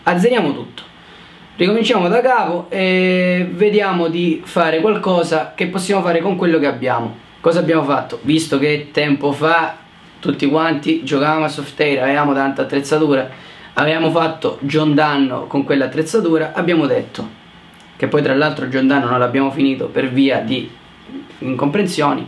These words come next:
"Facciamo una serie che riguarda lo spionaggio".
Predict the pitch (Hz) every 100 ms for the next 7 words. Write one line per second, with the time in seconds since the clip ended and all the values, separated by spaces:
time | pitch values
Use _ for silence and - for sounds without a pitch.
0 | - - - 220 - 180 170 165 165 -
1 | - - - 165 170 151 143 139 139 139
2 | - - - 165 147 135 139 131 117 -
3 | 127 - 117 101 76 - -